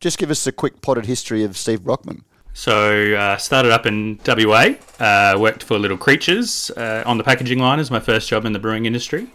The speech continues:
Speaker 2: and then went to uni to do the, uh, brewing course at Edith Cowan University.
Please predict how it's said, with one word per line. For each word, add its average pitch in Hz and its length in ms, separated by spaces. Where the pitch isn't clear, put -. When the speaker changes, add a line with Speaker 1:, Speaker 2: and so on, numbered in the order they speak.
Speaker 2:
and 104 140
then 101 380
went 117 240
to 113 140
uni 104 760
to - 120
do 101 440
the, 95 240
uh, 92 180
brewing 110 240
course 170 340
at 101 220
Edith 101 200
Cowan 104 200
University. 117 580